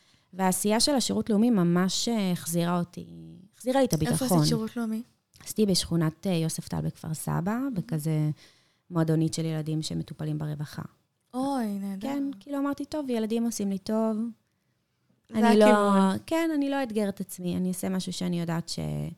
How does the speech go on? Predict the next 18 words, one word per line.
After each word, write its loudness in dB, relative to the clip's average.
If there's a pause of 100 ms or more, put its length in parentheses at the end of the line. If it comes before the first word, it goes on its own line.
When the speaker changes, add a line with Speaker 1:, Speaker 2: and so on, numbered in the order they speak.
(320)
Speaker 1:
זה -10
היה 4
מאתגר, 4 (140)
כן, -2 (140)
אבל -8 (220)
לא -4
כמו 2 (600)
נערים 2
שמכורים -2
לאלכוהול -10
וסמים. -14
Speaker 2:
ברור. -6 (1120)
Speaker 1:
ו-, -6 (2500)
ובעצם 0
שם, 2
אה, 2
הרגשתי, 0
א', 2